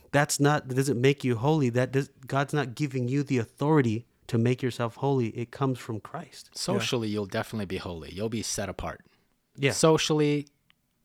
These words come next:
Speaker 2: uh, what is it?
Speaker 3: Right.
Speaker 2: Uh, secularly and
Speaker 1: Yeah.
Speaker 2: socially, you will definitely be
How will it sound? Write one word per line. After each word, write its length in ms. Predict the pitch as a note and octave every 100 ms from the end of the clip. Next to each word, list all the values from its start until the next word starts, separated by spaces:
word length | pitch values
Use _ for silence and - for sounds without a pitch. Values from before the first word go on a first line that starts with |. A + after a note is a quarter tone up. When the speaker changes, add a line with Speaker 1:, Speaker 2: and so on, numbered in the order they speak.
| _ _ _ -
Speaker 2:
uh, 260 | A2+ G#2+ F#2+
what 160 | G2 G2
is 100 | F2+
it? 80 |
Speaker 3:
Right. 220 | B2+ A#2 - _ _
Speaker 2:
Uh, 80 | -
secularly 720 | - C#3+ B2+ A#2+ G#2+ F#2 E2 - _ _
and 180 | G#2+ G#2+
Speaker 1:
Yeah. 100 | C#3+
Speaker 2:
socially, 340 | A#2 G#2 F2 G2
you 200 | A#2 B2+
will 120 | B2+
definitely 360 | A#2+ A2 A#2
be 320 | G#2+ A2 G2+